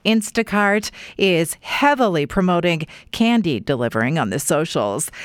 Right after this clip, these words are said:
There's a burger chain in South Korea selling mint choco burgers. About six bucks. It includes whole Oreo cookies, yes, and a hamburger patty, and some very green minty sweet sauce.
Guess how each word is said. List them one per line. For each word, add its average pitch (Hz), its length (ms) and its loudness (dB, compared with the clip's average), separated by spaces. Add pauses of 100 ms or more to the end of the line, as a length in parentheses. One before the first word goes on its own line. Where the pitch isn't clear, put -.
(140)
There's 294 240 2
a 269 40 6
burger 262 300 2
chain 277 320 0
in 233 140 0
South 247 280 2
Korea 226 520 2
selling 240 560 2
mint 240 560 0
choco 302 480 4
burgers. 185 680 0 (380)
About 494 260 2
six - 360 -2
bucks. 214 520 0
It 294 140 2
includes 392 520 0
whole 311 560 2
Oreo 302 420 2
cookies, 302 600 0
yes, 294 300 0
and 269 120 0
a 254 40 2
hamburger 269 540 0
patty, 247 400 0
and 254 180 2
some 269 240 0
very 311 600 2
green 202 680 2 (380)
minty 208 400 2
sweet 220 360 -2
sauce. 110 560 -2